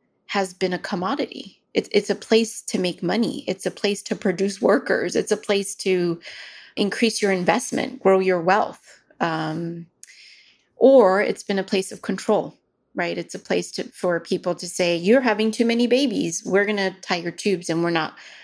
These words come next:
we're not gonna tell you about it because you're burdening our system," right?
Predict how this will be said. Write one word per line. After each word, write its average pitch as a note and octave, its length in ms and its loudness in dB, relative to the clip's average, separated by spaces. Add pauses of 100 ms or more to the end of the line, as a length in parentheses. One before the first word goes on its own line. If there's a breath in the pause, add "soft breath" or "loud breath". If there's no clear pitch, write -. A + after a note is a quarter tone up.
(140 loud breath)
we're B3 100 6
not B3+ 140 2
gonna F3+ 160 0
tell E3+ 220 -4
you - 140 0
about - 200 -2
it - 120 -4
because G#3+ 260 0
you're A3 100 8
burdening F#3+ 520 2
our D#3+ 120 0
system," - 540 -6 (380)
right? F3 340 2